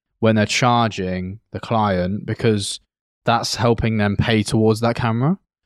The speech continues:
It's like, it's a, it's a business cost. Say, whether you own the camera or not, you should still charge as if you're hiring that kit,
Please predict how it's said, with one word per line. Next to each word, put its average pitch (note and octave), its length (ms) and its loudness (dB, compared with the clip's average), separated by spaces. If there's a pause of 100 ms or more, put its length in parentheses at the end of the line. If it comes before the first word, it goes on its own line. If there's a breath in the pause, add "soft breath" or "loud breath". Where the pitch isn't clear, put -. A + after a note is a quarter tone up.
(140)
It's - 100 -4
like, B2 300 2 (400)
it's - 100 -2
a, C#3 140 4
it's C3 80 2
a C#3 80 6
business B2+ 320 2
cost. - 580 0 (380)
Say, A#2 480 4 (100)
whether C3+ 320 2
you B2+ 220 4
own B2+ 140 2
the B2 80 2
camera A2 320 0
or A2 80 2
not, A#2 200 2
you G2+ 80 0
should A2 200 0
still G#2+ 560 0 (240)
charge G#2+ 480 0
as G#2 60 -6
if G2+ 140 -8
you're G2 140 -2
hiring G#2 480 -2
that F#2 180 -10
kit, F2 360 -8